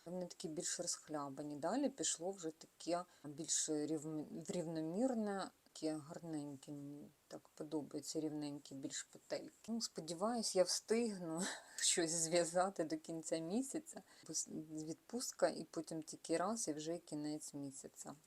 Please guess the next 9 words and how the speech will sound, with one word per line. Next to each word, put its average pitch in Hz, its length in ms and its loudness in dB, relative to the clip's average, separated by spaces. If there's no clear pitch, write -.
Це 196 240 6
не 175 380 4
розпочатий 247 720 0
процес, 269 540 2
але 196 280 2
він 180 240 0
буквально 240 680 2
там 220 380 2
трішечки - 760 0